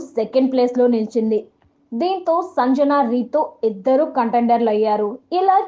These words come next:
చివరి వారం కెప్టెన్సీ రేస్ లో మొత్తం ఆరుగురు కంటెండర్లు అయ్యారు. కళ్యాణ్, ధీమాన్, ఇమాన్యుయల్, దివ్య, సంజన, రీతులలో ఎవరు ఈ సీజన్ నైన్ చివరి కెప్టెన్ అవుతారో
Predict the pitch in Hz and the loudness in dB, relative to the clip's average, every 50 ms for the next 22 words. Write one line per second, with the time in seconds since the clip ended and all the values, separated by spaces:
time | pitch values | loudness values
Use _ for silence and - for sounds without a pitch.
0 | - - - 262 262 262 294 320 330 330 277 269 254 254 262 285 330 330 - 240 | -6 -8 0 0 2 4 4 2 2 2 2 2 2 2 2 0 -2 -2 -2 -4
1 | 220 220 - - 269 269 269 269 277 262 208 220 226 247 247 254 262 254 262 269 | -4 -2 0 0 0 0 0 -2 -4 -2 -2 0 0 0 0 0 0 0 2 2
2 | 247 208 214 214 214 - - 294 302 302 294 - - 214 202 214 226 247 226 247 | 0 0 -2 -4 -4 -2 -2 0 0 -2 -4 -6 -4 -2 0 2 2 2 2 2
3 | 247 240 240 233 220 214 233 240 240 240 233 233 226 214 214 214 214 214 208 208 | 2 2 0 -2 -2 0 0 2 2 2 2 2 2 2 2 2 0 0 -2 -2
4 | 196 - _ _ _ _ _ _ _ _ _ - 262 240 226 240 254 247 240 233 | -6 -8 _ _ _ _ _ _ _ _ _ 0 2 2 2 2 2 2 2 2
5 | 254 269 233 - - 226 226 233 240 240 233 247 277 277 - - 233 220 214 226 | 0 -2 -4 -2 -2 0 0 2 2 2 2 0 -2 -4 -6 -6 -4 -2 0 0
6 | 233 233 240 247 247 262 285 262 202 185 220 214 214 202 202 240 240 240 277 - | 2 2 2 2 2 2 0 -2 -2 0 0 0 0 0 0 0 2 2 0 -2
7 | - - 254 220 226 220 233 240 247 269 277 226 190 185 226 285 349 349 - 403 | -4 -6 -4 -4 -2 -2 0 0 0 0 0 -2 -4 -4 -4 -4 -2 -2 0 0
8 | 339 285 233 220 226 262 269 - - _ 220 214 240 294 311 359 427 453 440 427 | 0 0 0 0 -2 -2 -4 -6 -12 _ -8 -2 0 0 0 0 0 0 0 -2
9 | 427 - 311 320 349 415 - - - 302 302 285 240 302 302 294 269 233 240 226 | -2 -4 -6 -6 -6 -6 -8 -10 -6 -6 -4 -2 -2 -2 0 0 0 0 0 0
10 | 247 285 302 269 - - - 269 277 302 349 392 - - - 269 254 269 - 294 | 0 -2 -2 -6 -8 -6 -6 -4 0 0 0 0 -2 -4 -4 -4 -4 -2 -2 -2
11 | 269 262 277 262 226 214 202 - 240 220 233 262 | -2 -2 -4 -4 -6 -6 -2 -2 0 0 2 0